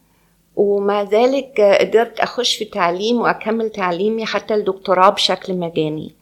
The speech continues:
يعني كنت دايما واعي إنه دي فرصة، آه، مش عادية، هي فرصة استثنائية تاريخيا وجيوغرافيا،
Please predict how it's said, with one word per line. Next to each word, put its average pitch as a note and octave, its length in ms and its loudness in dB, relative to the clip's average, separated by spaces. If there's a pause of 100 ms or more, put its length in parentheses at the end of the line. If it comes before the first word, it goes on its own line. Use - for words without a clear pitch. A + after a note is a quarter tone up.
(240)
يعني G#3 280 2
كنت A#3+ 360 -2
دايما B3 420 2
واعي A3+ 680 2
إنه G#3 440 -2
دي B3+ 120 -6
فرصة، B3+ 720 0 (300)
آه، F#3 440 -2
مش G#3+ 200 -2
عادية، F3+ 520 0
هي F#3 260 -6
فرصة A#3+ 420 0
استثنائية G3 760 -6
تاريخيا G#3+ 720 -4
وجيوغرافيا، G3 1000 -6